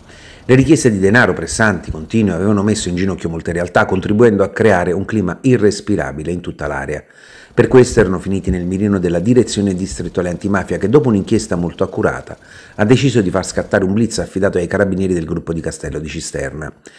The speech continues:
Su delega del Procuratore della Repubblica e autorizzazione del gip sono state eseguite quattordici ordinanze di custodia cautelare, di cui tredici in carcere e una ai domiciliari nell'area del comune di Caivano e nei comuni adiacenti.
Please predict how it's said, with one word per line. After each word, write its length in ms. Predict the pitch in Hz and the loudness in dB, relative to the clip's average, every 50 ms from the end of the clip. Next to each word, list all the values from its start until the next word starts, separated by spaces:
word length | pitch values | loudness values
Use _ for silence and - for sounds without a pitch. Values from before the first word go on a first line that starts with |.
| - - - - - - | -20 -20 -20 -20 -14 -4
Su 140 | - - 123 | 2 4 6
delega 280 | 135 131 127 117 107 | 8 8 8 6 6
del 300 | 98 101 98 98 95 92 - | 4 4 4 2 0 0 0
Procuratore 460 | - 98 85 92 95 82 98 92 90 | -2 -4 -2 -2 -2 0 0 0 0
della 160 | 90 87 87 | 0 0 -2
Repubblica 480 | 87 87 - 120 107 85 90 82 - 90 | -2 -2 -2 -2 -2 0 -2 0 0 0
e 40 | |
autorizzazione 580 | 95 87 - 90 87 - 92 90 - 110 107 95 | 0 2 0 -2 -2 -2 -2 -2 0 0 0 0
del 140 | 90 92 92 | 0 -2 -2
gip 260 | 95 113 107 - 98 | 0 -2 -2 -2 -2
sono 180 | 92 101 92 92 | -2 -2 -2 -2
state 260 | - - 110 98 98 | 0 0 0 0 0
eseguite 380 | 90 - 98 98 117 104 101 | -2 -2 -2 -2 -2 0 -2
quattordici 680 | 90 - - - - - 131 123 101 110 113 107 - 110 | 0 0 -2 0 4 4 4 6 4 0 -6 -4 -2 -2
ordinanze 520 | 101 95 95 107 98 85 80 80 - 92 | -2 -2 -2 -2 -2 -2 -4 -4 -6 -6
di 80 | 90 87 | -6 -6
custodia 320 | 87 80 - 92 90 87 | -6 -6 -6 -4 -4 -2
cautelare, 580 | 82 - 90 85 98 101 113 101 90 90 - - - - - - - - | -2 -2 0 2 4 4 4 4 4 2 0 -2 -10 -20 -20 -20 -20 -10
di 120 | - 113 120 | -6 -6 0
cui 200 | - 156 131 - | 2 2 2 4
tredici 520 | - 117 135 147 143 143 143 139 - 135 | 4 4 4 4 4 2 0 -2 0 -2
in 100 | 131 135 | -2 -2
carcere 540 | 127 - 82 78 78 - - - 90 95 - | 0 0 0 0 0 -4 -6 -4 -4 -4 0
e 80 | - 120 | 2 2
una 240 | 104 90 95 104 | 2 2 2 2
ai 40 | 107 | 2
domiciliari 640 | 107 110 110 110 107 - 107 98 87 80 85 87 - - - - - _ - | 2 2 2 0 0 0 0 2 2 2 0 -4 -6 -8 -20 -20 -18 _ 2
nell'area 420 | 117 135 139 127 104 90 - 95 | 4 6 6 8 6 6 4 0
del 160 | 95 95 82 | -2 -2 -4
comune 240 | - 107 120 127 117 | -4 -2 -2 0 0
di 100 | 95 95 | 0 0
Caivano 520 | - - - 113 85 73 71 71 73 73 - | 2 4 4 4 4 0 -4 -8 -10 -10 -4
e 100 | 110 110 | -2 0
nei 260 | 104 101 107 104 101 | 0 2 2 0 0
comuni 340 | 104 127 127 113 107 107 107 | 0 0 0 2 2 2 2
adiacenti. 640 | 104 110 107 107 - 80 60 - - - - 50 | 4 4 2 2 2 -6 -8 -10 -14 -20 -20 -20